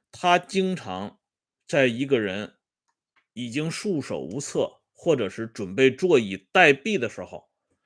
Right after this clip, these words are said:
他会伸出一个橄榄枝，或者呢，伸出一只手来拉你一下，结果让你终身，啊，感激涕零。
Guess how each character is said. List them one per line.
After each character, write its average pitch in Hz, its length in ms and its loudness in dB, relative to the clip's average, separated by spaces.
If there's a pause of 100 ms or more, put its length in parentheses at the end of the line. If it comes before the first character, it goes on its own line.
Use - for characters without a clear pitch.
(360)
他 143 160 0
会 131 160 2
伸 165 260 0
出 135 200 0
一 123 140 -2
个 120 140 0
橄 101 200 -4
榄 82 160 -6
枝， - 260 -12 (680)
或 170 280 4
者 113 180 0
呢， 117 240 -6 (300)
伸 175 240 2
出 147 160 -2
一 147 100 -4
只 156 140 -4
手 - 240 -8
来 - 260 -14 (480)
拉 160 300 4
你 113 160 -4
一 - 20 -14
下， - 240 -18 (1040)
结 147 220 4
果 120 460 0
让 143 340 0
你 101 140 -8
终 196 360 2
身， 175 360 -2 (180)
啊， 95 380 -14
感 101 320 -2
激 165 340 -10
涕 151 240 -8
零。 87 260 -12